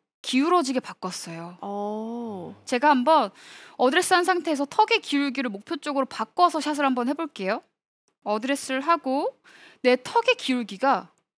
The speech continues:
Speaker 1: 살짝만 한 일 도 정도 오른쪽으로 기울여 놓은 상태에서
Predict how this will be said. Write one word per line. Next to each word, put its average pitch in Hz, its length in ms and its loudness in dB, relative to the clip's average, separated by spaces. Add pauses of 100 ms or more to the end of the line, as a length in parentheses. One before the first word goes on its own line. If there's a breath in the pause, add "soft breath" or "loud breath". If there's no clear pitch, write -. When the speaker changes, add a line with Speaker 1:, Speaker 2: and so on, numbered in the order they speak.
(160)
Speaker 1:
살짝만 403 1040 2 (520)
한 349 300 0
일 240 200 0
도 339 200 -4
정도 285 520 2
오른쪽으로 339 760 -2
기울여 294 400 -2
놓은 233 220 -2
상태에서 277 760 0